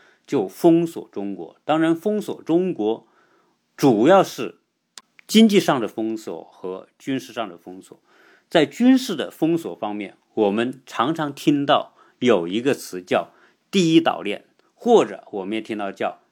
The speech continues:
第二岛链。这第一岛链和第二岛链就是在军事上围堵中国，然后封锁中国，不让中国有走向远洋的可能性。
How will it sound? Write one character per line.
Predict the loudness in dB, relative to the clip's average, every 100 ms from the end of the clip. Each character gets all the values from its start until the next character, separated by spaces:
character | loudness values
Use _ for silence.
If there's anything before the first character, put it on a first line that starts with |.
| _
第 | 0 4
二 | 4 2
岛 | -6 -14
链。 | -18 -20 _ _ _ _ _
这 | 0
第 | 0 2 2 2
一 |
岛 | 2 2
链 | 2 -4
和 | -2 -4
第 | 4 6
二 | 6
岛 | 2 -4
链 | -8 -12 _ -2
就 | 6 8 6
是 | -2 -10
在 | -6 -6 -8
军 | 0 4 4
事 | 4 0
上 | 0 -2 -4 _ -20 -20 _ 2
围 | 6 8 6
堵 | 4 -4
中 | 0 2 2
国， | 2 -2 -4 -8 _ _ _
然 | -2
后 | 2
封 | 2 4 4 2
锁 | -2 -6
中 | -6 -6 -6
国， | -10 -10
不 | -6 -4
让 | -4 -4
中 | -4 -4 -6
国 | -6 -8
有 | -10 -18 _ _ _ _ _ _ _ _
走 | 2 4 4
向 | 2 2 0 -6 -20 _
远 | 2 4 4 0
洋 | 0 0
的 | 0
可 | -2 -8
能 | -8 -8
性。 | -8 -10